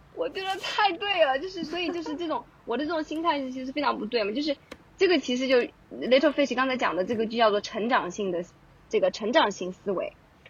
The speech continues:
特别好。就是说我犯错不可怕，我是从犯错中是学习的，我是不断的在进步的。但是我就是那种，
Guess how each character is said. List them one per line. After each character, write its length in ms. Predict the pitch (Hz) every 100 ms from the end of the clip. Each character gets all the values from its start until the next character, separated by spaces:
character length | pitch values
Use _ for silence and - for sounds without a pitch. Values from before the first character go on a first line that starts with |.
| _
特 120 | - 285
别 120 | 214
好。 260 | - - -
就 120 | 349
是 80 | 330
说 220 | 320 294 - _ -
我 180 | 214 208
犯 240 | - 330
错 400 | 262 - 269 - - _ _ _ -
不 100 | 302
可 160 | - 180
怕， 300 | 214 214 -
我 140 | 196
是 140 | 294
从 180 | 285 277
犯 200 | 262 294
错 160 | 277 254
中 200 | 247 254
是 120 | 277
学 240 | 262 185
习 180 | 226 202
的， 120 | 175
我 120 | 160 220
是 120 | 269
不 160 | 233
断 160 | 202 262
的 80 | 214
在 200 | 247 220
进 260 | 277 247
步 160 | 208 185
的。 120 | - - - -
但 140 | 381 359
是 80 |
我 240 | 330 214 180
就 120 | 285
是 140 | 285
那 160 | 285 269
种， 220 | 208 175